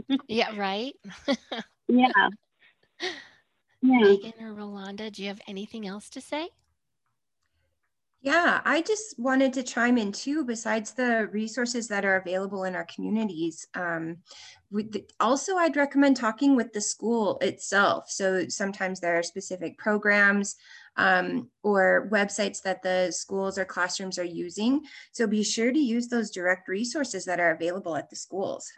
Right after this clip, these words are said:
Speaker 3: Um, districts employ educational technology specialists, ed techs, um, who are, are great resources for pointing you in the right direction or even setting up a time to walk through, um, a certain programs or things or how to find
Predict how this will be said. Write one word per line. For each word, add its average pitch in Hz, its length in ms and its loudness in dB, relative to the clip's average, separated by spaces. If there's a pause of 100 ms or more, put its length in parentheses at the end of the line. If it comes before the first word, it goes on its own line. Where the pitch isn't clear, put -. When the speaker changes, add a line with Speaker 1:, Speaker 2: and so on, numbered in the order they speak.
Speaker 3:
Um, 165 400 -2
districts 202 420 -6
employ 180 680 -2 (100)
educational 190 680 -6
technology 180 680 -4
specialists, 254 680 -4
ed 180 280 -8
techs, - 520 -12 (480)
um, 165 400 2 (640)
who 196 120 -2
are, 185 380 2
are 190 100 -2
great 175 360 -4
resources 180 600 -6
for 175 440 -4
pointing 196 260 -4
you 196 80 -4
in 190 60 -6
the 185 60 -4
right 180 160 -4
direction 175 420 -4
or 175 100 -2
even 175 280 -4
setting 180 300 -4
up 175 140 -8
a 170 40 -10
time 180 340 -6
to 180 120 -10
walk 165 300 -4
through, 190 460 4 (560)
um, 170 460 4 (180)
a 196 40 -4
certain 170 560 0
programs 202 600 2
or 180 80 2
things 180 320 -4
or 175 60 -6
how 180 180 -2
to 180 140 -10
find 175 560 0